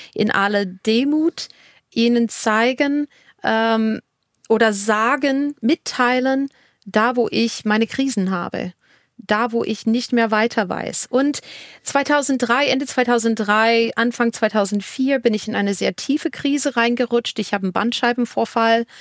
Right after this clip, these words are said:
erlitten und auf einmal von einem Tag zum nächsten von Macherin zu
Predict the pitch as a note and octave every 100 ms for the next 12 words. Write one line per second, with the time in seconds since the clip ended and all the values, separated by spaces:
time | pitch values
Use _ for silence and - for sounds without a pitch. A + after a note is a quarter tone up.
0 | - - - - A3+ C4+ - E4 F#4 -
1 | _ _ _ - - G#3+ G#3+ - A3+ B3
2 | A#3+ A#3 A#3+ A3+ C#4 C#4 - B3 B3 C4+
3 | - A3 A3+ A3+ - C4 C4 C4 _ _
4 | _ _ - A3+ G#3+ A3 B3+ - D4 C#4+
5 | D4 D#4 D#4+ D#4 _ - - - B3+ B3+
6 | B3+ A#3+